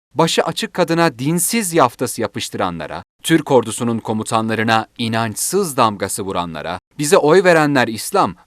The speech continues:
vermeyenler patates dinindendir." yakıştırması yapanlara, "İnsan hem laik hem dindar olamaz." diyerek laikleri dinsiz ilan edenlere sakın ha, sakın inanmayın. Sakın ha, sakın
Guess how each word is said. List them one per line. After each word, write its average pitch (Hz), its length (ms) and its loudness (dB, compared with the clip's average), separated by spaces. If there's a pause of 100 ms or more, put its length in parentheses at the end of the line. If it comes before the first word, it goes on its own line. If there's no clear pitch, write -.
vermeyenler 139 680 2
patates 127 600 -4
dinindendir." 110 720 -2
yakıştırması 98 760 -6
yapanlara, 87 640 -8 (340)
"İnsan 190 460 2
hem 170 280 -2
laik 151 360 0 (140)
hem 156 260 -2
dindar 127 360 0
olamaz." 131 640 -2
diyerek 92 400 -6 (200)
laikleri 170 720 0
dinsiz 147 400 -2
ilan 127 320 0
edenlere 78 600 -8 (200)
sakın 180 500 0
ha, 85 320 -8 (280)
sakın 113 640 -8 (280)
inanmayın. 90 640 -8 (400)
Sakın 185 560 -2
ha, 90 320 -10
sakın 113 600 -6